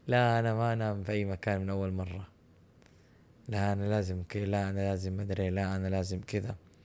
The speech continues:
أنا ما أقول لك إنك أنت قاعد تدلع، لكن،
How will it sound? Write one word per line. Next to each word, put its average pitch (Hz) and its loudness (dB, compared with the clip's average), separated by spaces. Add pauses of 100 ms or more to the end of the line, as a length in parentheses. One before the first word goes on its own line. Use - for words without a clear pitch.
(1000)
أنا 214 4
ما 170 6
أقول 143 4
لك 117 0
إنك 107 -2
أنت 110 0
قاعد 104 2
تدلع، 107 2
لكن، 135 0